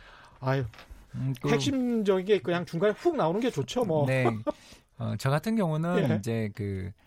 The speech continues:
Speaker 2: 여유 자산 또는 이제 그 또 더 좋은 집으로 이사도 가야 되잖아요.
Speaker 1: 네, 그렇죠.
Speaker 2: 예, 그래서 이제 그걸 위해서 돈을 모으고 있는데 그
Speaker 1: 네.
Speaker 2: 돈을 모으는 방법을 제가 일러드리겠습니다.
Speaker 1: 예.
Speaker 2: 저는 반반.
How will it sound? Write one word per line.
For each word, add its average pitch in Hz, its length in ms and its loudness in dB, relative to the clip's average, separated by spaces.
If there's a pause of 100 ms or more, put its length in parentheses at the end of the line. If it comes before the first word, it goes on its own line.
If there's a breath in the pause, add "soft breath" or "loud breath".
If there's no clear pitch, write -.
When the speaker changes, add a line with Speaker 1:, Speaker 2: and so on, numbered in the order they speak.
(500 soft breath)
Speaker 2:
여유 151 640 4
자산 98 480 -2
또는 151 260 -4
이제 127 220 -4 (200)
그 95 260 -10 (220)
또 143 180 0 (100)
더 127 220 0
좋은 151 240 0
집으로 139 260 -6
이사도 147 260 -4
가야 - 280 -6
되잖아요. 160 560 2
Speaker 1:
네, - 260 -2
그렇죠. 156 500 -2
Speaker 2:
예, 127 240 0
그래서 185 320 2
이제 185 120 0
그걸 185 480 0
위해서 151 380 0
돈을 147 500 0
모으고 147 380 0
있는데 120 300 -4
그 135 120 -6
Speaker 1:
네. 131 60 -2
Speaker 2:
돈을 143 220 0
모으는 175 420 2
방법을 156 420 -2
제가 95 240 -6
일러드리겠습니다. 117 920 -2
Speaker 1:
예. 131 60 2
Speaker 2:
저는 151 500 -2
반반. 101 600 0